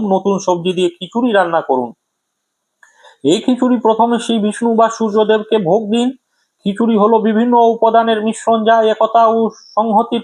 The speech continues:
প্রতীক। তিন, তিল ও গুড়ের মাহাত্ম্য। এই দিন শরীরে তিলের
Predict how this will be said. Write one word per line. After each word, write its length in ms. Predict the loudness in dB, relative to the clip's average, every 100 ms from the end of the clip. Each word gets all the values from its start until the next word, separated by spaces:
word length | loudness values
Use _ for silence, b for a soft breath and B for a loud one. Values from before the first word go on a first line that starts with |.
| -2
প্রতীক। 340 | -2 0 -6 -8 _ _ _ _ _ _ _ _ -4
তিন, 280 | -2 -2 -4
তিল 320 | -4 -2 0
ও 100 | 0
গুড়ের 380 | 0 2 2 2
মাহাত্ম্য। 640 | 2 0 -2 0 0 0 -2
এই 160 | -2 0
দিন 200 | -2 0
শরীরে 500 | 0 2 2 2 0 -4 b b b -2
তিলের 260 | 2 2